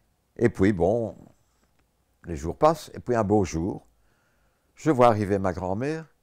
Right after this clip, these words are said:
mais avec mon cousin, l'aîné des enfants, du frère aîné de mon père qui habitait à Glon-sur-Gers. Là où mon grand-père avait été chef de gare,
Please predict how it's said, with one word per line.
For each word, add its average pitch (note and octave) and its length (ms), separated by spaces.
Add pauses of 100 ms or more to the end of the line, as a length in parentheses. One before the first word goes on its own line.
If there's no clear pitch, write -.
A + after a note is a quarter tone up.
(360)
mais A#2 100
avec C#3+ 200
mon C#3+ 140
cousin, C#3+ 560 (920)
l'aîné A2+ 720 (300)
des A2 240
enfants, C3 560 (2000)
du F2+ 220
frère D#3 320
aîné C3 260
de B2 80
mon G#2+ 120
père B2+ 340
qui - 80
habitait A2+ 380
à G#2+ 120
Glon-sur-Gers. F#2 800 (1500)
Là C#3+ 180
où C3 80
mon A2+ 220
grand-père F#2+ 720 (720)
avait G#2 180
été G2 180
chef D3+ 260
de A2 100
gare, G#2 460